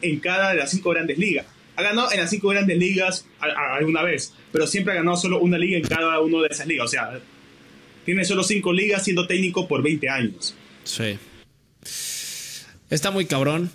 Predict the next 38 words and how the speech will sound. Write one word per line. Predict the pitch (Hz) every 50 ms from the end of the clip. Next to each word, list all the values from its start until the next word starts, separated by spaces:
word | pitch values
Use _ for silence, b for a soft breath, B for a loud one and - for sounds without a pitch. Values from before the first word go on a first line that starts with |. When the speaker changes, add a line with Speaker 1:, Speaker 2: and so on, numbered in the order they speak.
| - -
Speaker 2:
Vamos | - 135 147 151 143 147
a | 135
ver | 135 135 139
qué | - 123
pasa | - 143 131 127 - 147 131
al | 117
final | 123 127 123 123
de | 110
temporada. | - 117 117 104 123 131 139 147 151 156 170 190 - -
Vamos | 139 135 147 139 135
a |
ver | 135 127 123
si | - 131
Xavi | 113 - 135 123 120 113
cumple | - - 131 127 123 - 127 120 110 98 - -
sus | - - 117 110 104 -
palabras. | - - 104 107 117 127 135 139 139 139 131 135 135
Vamos | 135 135 151 165 139 147
a | 139
ver | 139 151 147 143
cómo | 160 160 165 156
se | - 143
comporta | 143 135 120 120 - 131 131 120 104 117
la | 107 104 104
gente. | 104 127 139 143 139 143 143
Vamos | 147 160 165 147
a | 156
ver | 143 147 147
cómo | 160 156 156 156 151
reaccionan | 139 139 127 123 - - - 151 151 147 147 139
en | 135 127
el | 123
Champions | - - 143 139 139 135 139 131 117 -
contra | 123 120 107 127 120
el | 123
Napoli. | 131 147 151 147 160 156 151 151
O |
sea, | 143 170 165 151